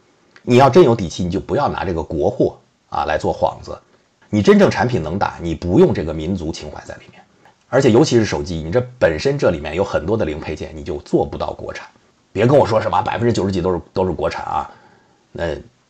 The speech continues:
别人家说什么你都信啊。就像，像你刚刚说那个五G有问题，你好像这就都是真理了一样啊。它只不过是一个消费者，那还有大量的消费者认为没有问题呢啊，所以它那个不是结论。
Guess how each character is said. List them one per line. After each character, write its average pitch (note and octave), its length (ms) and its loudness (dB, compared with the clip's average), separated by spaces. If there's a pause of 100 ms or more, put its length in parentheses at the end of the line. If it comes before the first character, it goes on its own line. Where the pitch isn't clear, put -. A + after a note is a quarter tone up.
(240)
别 A2+ 160 4
人 A#2 140 4
家 F#2+ 60 0
说 F#2+ 140 -4
什 D#2+ 100 -6
么 E2 60 -8
你 D#2 80 -10
都 C#2+ 140 -14
信 - 160 -16 (220)
啊。 - 320 -14
就 - 100 -4
像， G#2+ 160 2
像 A#2 160 4
你 F2+ 80 2
刚 G#2+ 100 2
刚 G#2+ 80 2
说 F#2 200 0
那 E2 140 -4
个 D2 120 -4
五 E2 200 -4
G G2 140 -2
有 D2 100 -2
问 E2 140 -4
题， D#2 180 -10
你 D#2+ 220 -10
好 - 200 -10
像 E2 100 -10
这 F#2 100 -6
就 D#2+ 80 -6
都 F2 140 -4
是 F#2 80 -10
真 F2 200 -6
理 E2 120 -8
了 - 80 -16
一 - 140 -18
样 - 180 -18 (100)
啊。 - 140 -14 (120)
它 F#3+ 120 4
只 G#2+ 160 0
不 F2+ 120 -2
过 G#2+ 100 4
是 - 180 -2
一 F2+ 120 0
个 E2+ 200 0 (460)
消 G#2+ 200 4
费 F2+ 140 2
者， D2+ 100 -10 (400)
那 B2 80 -2
还 B2 120 6
有 B2 80 6
大 - 200 2
量 G2+ 140 4
的 F2 60 -2
消 G2 140 0
费 G2 100 0
者 D2 220 -10
认 G2 120 -2
为 F2 100 -4
没 E2 100 -6
有 G#2 100 -4
问 C#2+ 160 -10
题 - 160 -20
呢 - 440 -20
啊， - 100 -20 (140)
所 - 160 -2
以 - 20 2
它 - 140 -4
那 D#3 80 0
个 F2 80 -2
不 D#2 140 -6
是 B2 100 -4
结 D2+ 180 -12
论。 F#2 160 -6